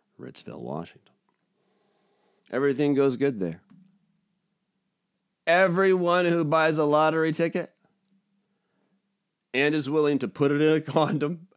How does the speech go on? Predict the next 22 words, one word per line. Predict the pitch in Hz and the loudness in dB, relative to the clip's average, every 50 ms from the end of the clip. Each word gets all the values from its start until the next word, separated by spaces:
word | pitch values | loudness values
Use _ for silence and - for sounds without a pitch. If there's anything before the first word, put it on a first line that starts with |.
| _ - - - - - _ _ - | _ -20 -20 -20 -20 -20 _ _ -2
and | 160 - 170 170 165 165 175 170 - - _ _ - | 2 4 4 4 4 2 2 -2 -6 -12 _ _ -4
eat | 208 226 233 226 175 | -2 0 2 2 0
it | 143 139 - - - - - _ _ - - - _ | 0 -2 -4 -10 -14 -14 -16 _ _ -20 -20 -8 _
and | 160 139 214 180 165 165 | 2 4 4 4 4 4
then | 165 160 156 156 139 - _ _ - | 4 4 4 2 0 -4 _ _ -6
carefully, | - - 226 220 226 226 220 - 175 214 220 226 214 208 175 156 | 2 4 6 6 6 6 4 2 2 2 4 6 6 4 2 0
carefully, | - - - 214 196 185 175 139 156 151 143 143 135 131 127 - - - - - - - - - - - - | 0 4 4 6 6 4 2 2 0 0 2 2 2 2 0 -2 -6 -16 -20 -20 -20 -20 -20 -20 -8 -2 2
uh, | 139 143 131 123 120 117 110 107 98 101 - _ _ _ _ _ _ | 4 4 4 4 4 4 2 0 -2 -6 -10 _ _ _ _ _ _
study | - - - - - 220 202 196 196 190 190 | -4 -4 -4 0 4 4 6 6 6 6 4
their | 175 165 151 143 131 113 - - - - _ - | 4 4 4 4 4 2 0 -4 -12 -20 _ -2
bathroom | 117 160 175 175 180 170 190 190 180 175 | 2 2 4 4 4 4 2 2 4 2
activity | 165 160 160 - 196 185 170 156 151 147 143 | 2 0 2 4 4 4 4 4 2 0 0
for | 139 147 135 | 2 2 0
a | 127 | 2
period | - 160 170 156 151 | 2 2 2 4 4
of | 147 143 135 | 2 0 0
days. | 139 131 120 113 113 107 - - _ - - - - - | 0 0 0 0 0 -2 -6 -10 _ -20 -20 -10 -2 2
Anyone | 170 180 208 226 220 202 180 | 4 4 6 6 6 6 4
who's | 196 165 160 | 4 4 2
willing | 170 175 170 170 165 165 | 2 4 4 4 4 2
to | - 165 151 151 143 135 143 - - - - _ _ - | 2 0 2 2 2 0 -2 -6 -16 -20 -20 _ _ 2
endure | 180 185 185 190 180 160 170 170 175 180 180 180 185 170 147 | 4 4 6 4 4 2 2 4 4 6 6 6 6 4 2